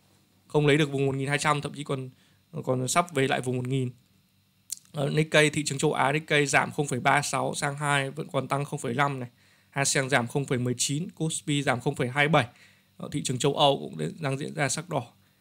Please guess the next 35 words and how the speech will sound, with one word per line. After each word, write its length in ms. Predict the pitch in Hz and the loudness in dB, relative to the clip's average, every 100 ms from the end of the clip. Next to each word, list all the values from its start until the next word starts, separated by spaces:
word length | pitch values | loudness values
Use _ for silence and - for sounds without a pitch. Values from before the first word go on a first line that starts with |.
| _ _ _ _ _ | _ _ _ _ _
Ờ, 180 | 131 123 | -6 -4
thị 140 | 147 151 | -4 -4
trường 160 | 135 | -2
Đức 140 | 156 175 | -2 -2
đang 160 | 143 | -4
giảm 200 | 131 120 | -4 -4
một 140 | 127 120 | -4 -4
phẩy 140 | 123 | -4
mười 140 | 123 120 | -4 -6
chín 180 | - 156 | -8 -8
phần 80 | |
trăm. 180 | 147 147 139 _ _ _ _ _ _ _ _ _ _ _ _ _ _ _ _ - - - | -6 -6 -8 _ _ _ _ _ _ _ _ _ _ _ _ _ _ _ _ -4 -2 -2
Ok, 180 | 165 208 214 180 - | 2 8 6 6 0
đi 80 | 185 | 4
sâu 200 | 214 190 | 6 6
vào 100 | 175 | 4
phân 80 | |
tích 140 | 190 214 | 0 0
các 100 | 185 | -4
mã 220 | 180 170 | -4 -2
để 100 | 151 | -2
xem 240 | - 165 | -2 -4
thị 120 | 160 156 | -6 -6
trường 200 | 151 139 | -6 -4
của 120 | 139 | -4
mình 160 | 127 123 | -4 -4
xấu 160 | 135 | -4
tốt 160 | 147 190 | -4 -4
ra 80 | 165 | -6
sao 220 | - 156 | -4 -4
và 100 | 151 | -4
mọi 140 | 160 | -6
người 120 | 151 139 | -6 -6
nhấn 160 | 143 | -4
like 220 | 175 175 | -4 -4